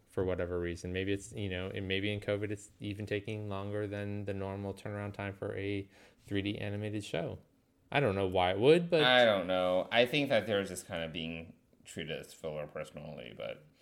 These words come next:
Speaker 1: Maybe.
Speaker 2: No, I mean, I'm sure an element is post-production, but at the same time, it's like, if post-production was really an issue, why not wait until more episodes were in the can? It's just, like, very, I get it. I think they're doing the best they can given,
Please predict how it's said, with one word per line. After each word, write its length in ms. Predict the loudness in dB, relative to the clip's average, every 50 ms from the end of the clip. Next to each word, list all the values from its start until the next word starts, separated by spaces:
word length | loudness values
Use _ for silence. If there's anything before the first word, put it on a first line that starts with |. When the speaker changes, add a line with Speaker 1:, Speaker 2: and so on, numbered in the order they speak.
| -8
Speaker 1:
Maybe. 280 | -6 -4 -2 0 6 8
Speaker 2:
No, 160 | 8 10 10
I 140 | 10 8 8
mean, 200 | 8 6 6 6
I'm 80 | 4
sure 240 | 4 4 8 10 10
an 120 | 10 8 6
element 420 | 6 6 6 6 4 2 -2 -2
is 160 | -6 -8 -6
post-production, 1080 | -4 -2 -2 -2 -2 -2 0 0 0 0 0 -2 -2 0 0 0 0 0 -2 -4 0 4
but 380 | 8 8 10 10 8 6 2 -4 -18 -20 _ _ _ _ _ _ _
at 80 | 2 2
the 80 | 2
same 240 | 2 0 0 -2 -2
time, 640 | -2 -2 -2 0 0 0 0 -2 -4 -6 -8 -10 -14 -20 _ _ _ _ _ -10
it's 120 | -4 0 2
like, 220 | 0 0 0 -2 -2
if 180 | -2 -2 0 4
post-production 640 | 6 6 6 6 6 4 4 4 4 0 -2 0
was 160 | 0 0 0 -2
really 240 | -2 0 0 -2
an 80 | -2 -4
issue, 260 | -8 -8 -6 -4 -2
why 220 | 0 0 0 2 2
not 360 | 2 2 0 0 -2 -4 -4
wait 220 | -2 -2 -2 -2 -4
until 240 | -8 -8 -6 -6
more 300 | -4 -4 -2 -2 -2 -2
episodes 340 | -2 -4 -6 -8 -10 -10 -8
were 80 | -8 -10
in 120 | -10 -10 -12
the 80 | -14
can? 320 | -14 -14 -14 -14 -14 -14 -16 -18 -20 -20 -2
It's 160 | 0 2 2 2
just, 140 | 2 4
like, 220 | 4 4 4 2 2
very, 760 | 4 6 8 8 8 6 4 4 2 2 0 -2 -4 -8 -16 _ _ 0
I 80 | 0 2
get 240 | 4 6 6 6 8
it. 240 | 8 6 6 6 6
I 100 | 4 4
think 180 | 2 0 -2 0
they're 80 | -2
doing 220 | -2 -2 -4 -4 -2
the 60 | -2
best 180 | -2 -2 -2 -2
they 100 | -4 -4
can 560 | -4 -2 -2 -2 -2 -2 -2 -4 -6 -8 -6 -4
given, 480 | -4 -2 -2 -2 -2 -2 -4 -6 -8